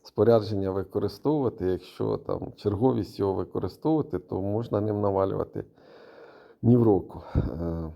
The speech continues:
тому герой досить універсальний. Е, в якійсь мірі, е,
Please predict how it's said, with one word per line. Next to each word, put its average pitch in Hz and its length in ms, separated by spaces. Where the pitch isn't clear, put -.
тому 165 420
герой 104 680
досить 110 600
універсальний. 95 1080
Е, 92 360
в 92 80
якійсь 110 540
мірі, 120 560
е, 80 680